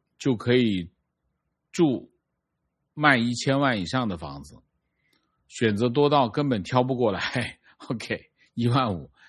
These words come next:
一万五，一千万以上的房，上海一千万以上的房子不算，<laughs> 不算特别好啊，不算特别厉害的啊。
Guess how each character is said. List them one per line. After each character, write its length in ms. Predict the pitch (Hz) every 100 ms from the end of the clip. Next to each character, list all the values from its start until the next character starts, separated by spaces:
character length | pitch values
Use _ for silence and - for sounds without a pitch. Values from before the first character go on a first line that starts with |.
| - _
一 120 | 117
万 220 | 131 131
五， 180 | 104 85
一 140 | 92 117
千 240 | - 135
万 180 | 131 110
以 60 |
上 240 | 82 120 107
的 80 | 85
房， 240 | - - _ _ _ _ _
上 220 | - -
海 120 | 131 92
一 80 | 98
千 160 | 143
万 180 | 147 131
以 40 | 82
上 200 | 123 123
的 60 |
房 240 | 87 80 87
子 360 | 90 82 76 - _ _ _ _ _ _
不 200 | 110 175
算， 560 | - 147 110 85 71 - _ _ _ _ _ _ -
<laughs> 560 | - 117 82 - -
不 160 | - 104
算 460 | 117 165 123 95 - _ _
特 220 | - -
别 160 | 113 107
好 380 | 90 78 - -
啊， 180 | - - 82
不 180 | 127 135
算 200 | 170 143
特 120 | 123
别 120 | 113
厉 160 | 110 98
害 160 | 82
的 100 | 67
啊。 280 | - - -